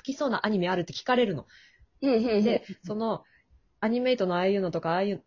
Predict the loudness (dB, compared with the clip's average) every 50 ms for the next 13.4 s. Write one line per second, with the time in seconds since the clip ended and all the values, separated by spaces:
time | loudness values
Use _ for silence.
0 | _ _ -6 -6 -6 -4 -2 -4 -4 0 2 2 2 2 2 0 -4 _ _ -8
1 | -6 -4 -4 -4 -4 -4 -6 -4 -2 -2 -2 -2 0 0 0 -2 0 -2 -2 0
2 | 0 0 0 -2 -2 -6 -6 -6 -8 -10 -8 -6 -4 -2 -2 0 -2 -2 0 0
3 | 0 0 0 0 0 0 0 0 0 0 0 0 0 0 0 0 0 0 0 2
4 | 2 2 0 0 -4 -2 -2 -2 -2 0 -2 -2 -2 -2 -4 -6 -6 -10 -8 -6
5 | -8 -8 -4 -4 -4 -4 -4 -6 -8 -6 -6 -6 -6 -6 -6 -8 -8 _ -6 -6
6 | -2 0 0 2 2 2 2 2 2 2 2 2 0 -2 -2 -8 -4 -2 -2 0
7 | 0 0 0 0 -2 -4 -6 -6 -6 -4 -4 -6 -6 -6 -8 -10 -8 -6 -4 -2
8 | -2 -2 -2 -2 -4 -2 -2 -2 -2 -2 -2 0 0 0 2 2 2 2 4 4
9 | 2 4 2 0 0 2 2 2 4 4 4 4 2 2 2 0 -4 -6 -8 -10
10 | -12 -16 -20 -10 0 4 6 8 10 10 10 8 8 6 6 6 6 4 4 4
11 | 4 2 2 0 -6 -10 -12 -12 -14 0 2 4 4 4 4 2 4 4 8 8
12 | 8 8 8 8 8 6 6 6 4 2 0 0 2 2 0 0 -2 -6 -10 -12
13 | -12 -12 -12 -12 -12 -12 -10